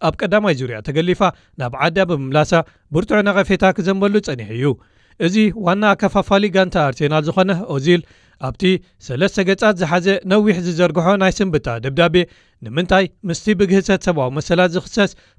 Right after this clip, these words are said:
ፕሬዚደንት ኤርዶኻን ከም ዝተሰኣለ ገሊጹ።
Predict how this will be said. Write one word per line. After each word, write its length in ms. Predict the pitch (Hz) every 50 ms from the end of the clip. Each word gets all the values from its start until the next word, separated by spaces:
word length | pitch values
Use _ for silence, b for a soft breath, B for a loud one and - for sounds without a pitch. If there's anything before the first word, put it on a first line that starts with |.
| b
ፕሬዚደንት 440 | - 131 139 160 170 196 196 190 - -
ኤርዶኻን 480 | - 202 185 170 185 170 151 180 185 185
ከም 180 | - - 196 202
ዝተሰኣለ 520 | 185 180 - 196 165 - 202 165 165 185 202 175 151 - -
ገሊጹ። 360 | 170 151 143 117 110 101 -